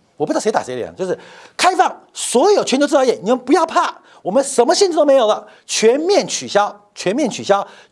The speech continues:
这个准入限制，任何限制全部取消。那我们知道，中国最大的就是土地优势嘛，这个政府会给一些这个土地的提供，让你不要争地争半天嘛。你像东南亚，在台湾地区，在哪边，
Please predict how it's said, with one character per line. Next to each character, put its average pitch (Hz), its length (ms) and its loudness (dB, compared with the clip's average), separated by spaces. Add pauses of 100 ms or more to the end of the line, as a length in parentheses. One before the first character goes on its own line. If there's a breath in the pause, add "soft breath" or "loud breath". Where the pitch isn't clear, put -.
(160)
这 - 80 -16
个 147 320 2
准 156 160 -2
入 220 120 -2
限 202 180 0
制， 175 260 -10
任 240 220 0
何 - 60 -8
限 165 180 -4
制 - 80 -14
全 254 140 0
部 311 100 0
取 - 100 -8
消。 165 240 -2 (380 loud breath)
那 381 80 0
我 339 60 0
们 160 100 -8
知 165 80 -4
道， 170 140 -2 (180 loud breath)
中 339 220 -4
国 185 100 -6
最 208 140 -4
大 151 160 -2
的 - 60 -6
就 120 40 -14
是 123 120 -10
土 - 200 -20
地 - 160 -10
优 185 140 -2
势 - 220 -8
嘛， - 180 -12
这 120 100 -10
个 113 60 -6
政 151 240 -2
府 95 120 -18
会 110 100 -12
给 98 160 -8
一 - 20 -8
些 135 300 -4 (200 loud breath)
这 - 120 -18
个 113 80 -8
土 107 180 -10
地 156 80 -4
的 123 60 -4
提 - 120 -16
供， 156 220 -4
让 196 140 -4
你 107 100 -12
不 - 140 -8
要 185 100 -4
争 220 240 -2
地 220 80 -8
争 202 160 -6
半 214 180 -4
天 196 160 -2
嘛。 165 200 -6 (220 loud breath)
你 131 60 -18
像 190 140 -2
东 226 140 -6
南 220 180 -4
亚， 165 320 -2 (160 loud breath)
在 170 160 -8
台 175 320 -2
湾 240 180 -2
地 233 140 -4
区， 240 300 -2
在 233 140 -4
哪 156 180 -4
边， 208 240 0